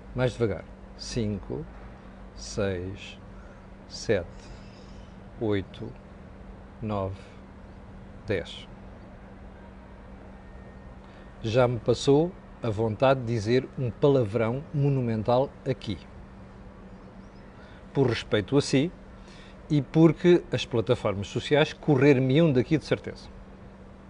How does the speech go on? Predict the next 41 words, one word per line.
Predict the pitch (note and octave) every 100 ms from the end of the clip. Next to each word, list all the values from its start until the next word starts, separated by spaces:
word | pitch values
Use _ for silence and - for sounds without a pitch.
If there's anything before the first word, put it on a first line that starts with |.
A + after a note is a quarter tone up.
| - - - - - - - - - -
Mas | C#3+ B2+
há | F#3+
só | - F#3
uma | G3 F3
pergunta | C3 B2+ B2 D#3 F3
que | -
eu |
tenho | A#2 C#3
para | C3 A2
fazer. | - F#2+ - -
Onde | D3 D3
é | D3
que | - C#3+
anda | C#3+ C#3+
o |
bom | C3 C#3
senso? | C#3+ C#3 G#2+ - - - - - - - - - - -
Espera | D3+ F#2
aí. | - - - - - - - - - - - - - - - - - -
Os | D3+ -
pais | - G#3+ G3
têm | - F3+
razão | C#3+ C3+ D#3+ E3+
quando | - D3 B2+
acham | E3 - D#3 C3
que | -
podem | A#2+ F3 F#3+ F3 D3+
unilateralmente | D#3+ E3 F#3+ F#3 D#3 C#3+ E3+ D#3
dizer: | C3 D#3+
"Eu |
não | E3 D#3
quero | C#3 G3 F#3+
que | -
os |
meus | D#3+ D#3
filhos | - D#3+
frequentem | - D3+ D#3+ D3+ D3
a |
escola | C3+ - C#3+ C3
naquela | A2+ D3+
disciplina"? | C#3 C#3+ F3 F#3